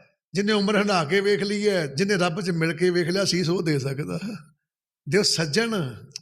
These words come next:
ਆਹਾਹਾ। ਤੇ ਸੱਜਣ ਕੌਣ ਆ? ਗੁਰੂ।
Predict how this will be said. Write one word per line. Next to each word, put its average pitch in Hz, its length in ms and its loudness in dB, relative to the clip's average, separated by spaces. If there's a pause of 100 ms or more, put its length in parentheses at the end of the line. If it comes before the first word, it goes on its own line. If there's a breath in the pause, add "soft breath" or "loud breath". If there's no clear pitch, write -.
ਆਹਾਹਾ। 147 580 -8 (640)
ਤੇ 165 60 0
ਸੱਜਣ 160 300 2
ਕੌਣ 214 220 2
ਆ? 233 140 0 (800)
ਗੁਰੂ। 160 340 2